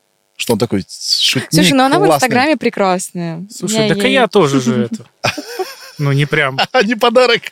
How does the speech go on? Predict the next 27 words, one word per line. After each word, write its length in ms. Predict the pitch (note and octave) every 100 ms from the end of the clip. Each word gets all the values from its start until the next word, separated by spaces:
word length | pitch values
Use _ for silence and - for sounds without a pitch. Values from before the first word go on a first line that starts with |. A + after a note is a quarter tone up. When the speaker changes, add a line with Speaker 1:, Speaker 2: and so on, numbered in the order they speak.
| _ -
Speaker 3:
Не 160 | F3
прям 240 | A#3+ G3+ F3+
на 80 | E3+
пианино 440 | F3+ E3 E3 D3
си-, 260 | - D3+ D#3+
сяду 320 | - C#3+ C#3+
играть, 300 | C#3+ D3+ D3
петь 180 | C#3+ C#3+
Мурку. 320 | C#3 C3+ C3+
Я 140 | C3+
тоже 220 | C#3 C3+ B2
такой. 300 | D4 F3 D#3+
Speaker 1:
Да. 220 | D#3 C3
Speaker 3:
Ну, 40 | C3+
типа, 220 | D#3 D3+
йоу, 340 | C3+ D3 D#3
чувак, 380 | D3 C3 B2+ C3
как 220 | - C3
дела? 200 | B2 B2+ C3
Speaker 1:
Мгм. 540 | C3+ C3+ C#3 D3 C#3+ - _ -
Speaker 3:
Он 120 | C#3+
такой, 260 | C3+ B2+ B2
«я 180 | F3
устал». 360 | C#3+ - C3+ A#2+
Я 120 | A#2
такой, 260 | A#2 - D3+
«я 280 | C3 C#3